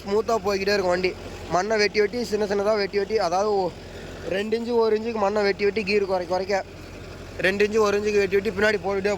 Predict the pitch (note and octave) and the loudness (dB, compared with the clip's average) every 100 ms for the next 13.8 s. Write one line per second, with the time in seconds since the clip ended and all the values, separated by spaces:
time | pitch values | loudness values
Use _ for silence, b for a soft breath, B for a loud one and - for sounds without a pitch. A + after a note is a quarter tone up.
0 | E3+ F3 F#3+ A#3+ - - - - - F#3+ | 2 4 4 0 -8 -14 -14 -14 -6 0
1 | F#3+ G3 G3+ A3+ A3+ G#3+ A#3+ G#3 G3+ A3+ | 0 0 -2 -2 0 0 0 -2 0 2
2 | A3 G#3 G3 G3 A3+ A3+ G3 G#3+ A#3 G#3 | 4 2 2 -2 0 -2 0 0 2 2
3 | G3 G#3 F3+ F#3+ F#3 A3+ G3 F#3 F#3+ F#3+ | 2 0 0 0 2 2 2 0 0 0
4 | A3+ C4 - - - F3 F3 A3 G#3+ A3+ | -2 -2 -8 -16 -2 0 2 2 2 2
5 | G3 G3+ G3+ F#3 F#3 E3 F3+ E3+ D#3+ E3 | 2 2 2 0 -2 0 0 0 -2 -2
6 | D3+ E3 E3 E3+ E3+ D#3+ D3+ D3 C#3 - | -2 -2 -2 -2 -2 -4 -4 -8 -10 -14
7 | - - - - - - - - - - | -14 -14 -12 -12 -12 -12 -12 -10 -12 -12
8 | - - - - - - - - - D#3+ | -10 -10 -10 -10 -10 -10 -10 -8 -2 0
9 | F#3 G#3+ G#3 G#3+ G#3+ F#3+ A3 A3+ F3+ F#3+ | 2 2 2 0 0 -2 0 -2 -4 -6
10 | F3+ F#3+ G3+ G3 F#3 F3 E3+ D#3+ D#3+ F#3+ | -4 -4 -2 -4 -2 -2 -2 -4 -4 -4
11 | F#3 - - - - - - - - - | -6 -10 -12 -12 -12 -10 -10 -10 -10 -8
12 | D3 E3+ F#3+ G#3 G#3 A3 G3 G3 G3+ F3+ | -4 -2 -2 -2 0 0 0 0 0 -2
13 | G3 F#3+ F3 E3+ F#3 E3+ E3 | -2 -4 -4 -4 -4 -2 -2